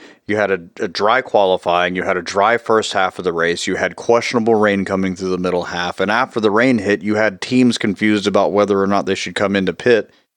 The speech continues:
uh, to change for, you know, inters or, or, or full wets, as, you know, we saw later on in the race. It was,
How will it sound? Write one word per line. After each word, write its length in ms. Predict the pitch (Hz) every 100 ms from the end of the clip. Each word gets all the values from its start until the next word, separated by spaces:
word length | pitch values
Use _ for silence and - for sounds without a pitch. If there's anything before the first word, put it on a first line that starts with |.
| _ _ _ -
uh, 220 | 92 92
to 120 | -
change 400 | 92 101 98 92
for, 380 | - 95 90 - -
you 140 | 107
know, 220 | 87 85 - _
inters 720 | - 78 107 101 110 104 98 92
or, 260 | 87 85 - - - 87
or, 300 | 87 85 85
or 220 | - 87 85
full 280 | - 101
wets, 360 | 92 101 107 -
as, 160 | 95 92
you 240 | 90 95
know, 100 | 92
we 140 | 92
saw 220 | 90 95 90
later 320 | 90 98 95
on 100 | 95
in 60 | 92
the 80 |
race. 160 | 95 95 - _ _ _ _ _ _ _ _ _ - - -
It 160 | 110
was, 320 | 107 104 87